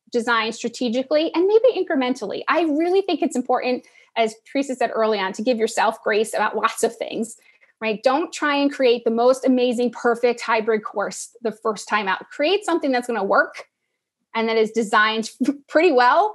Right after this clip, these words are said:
but is not going to make you have to do somersaults backward and forwards of trying to figure all of this out. You don't have to do all of the technology, right? Keep the technology simple at first. Maybe just use the pieces in Carmen that you know and your students know.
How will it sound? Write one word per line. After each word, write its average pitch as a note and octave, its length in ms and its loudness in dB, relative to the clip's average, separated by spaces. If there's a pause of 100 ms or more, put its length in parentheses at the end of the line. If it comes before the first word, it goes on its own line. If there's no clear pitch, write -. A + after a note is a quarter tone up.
(200)
but B3 100 6
is B3 100 2
not C4+ 320 4
going C4 220 2
to A#3+ 140 -2
make A#3 240 0
you A3+ 120 -2
have A3 220 -2
to A3 80 -2
do G#3+ 160 -2
somersaults G#3+ 720 0
backward G#3+ 360 0
and G3+ 160 -8
forwards G3+ 340 0
of G3 80 -10
trying G3+ 220 -8
to G3 60 -14
figure G3+ 280 -2
all G3+ 140 0
of F#3+ 100 -6
this F#3+ 240 -6
out. G3 280 -8 (200)
You C4+ 140 2
don't D#4 280 0
have D4+ 300 -2
to C4 120 -4
do B3 340 -6
all B3 360 6
of A#3+ 120 -2
the A3+ 120 2
technology, G3+ 880 -4 (380)
right? A3 220 -2 (100)
Keep D#4+ 280 0
the F4+ 80 4
technology C4 540 0
simple B3 420 -2
at - 140 -4
first. - 320 -8
Maybe D#4+ 320 2
just G4+ 260 -2
use D#4+ 280 2
the F4+ 100 -4
pieces D4+ 400 -2
in D4 160 0
Carmen A#3+ 360 -2
that G#3+ 180 -4
you A3+ 140 0
know A3+ 280 2
and A#3+ 100 0
your A3+ 120 -2
students G#3+ 460 -6
know. D#3 240 -8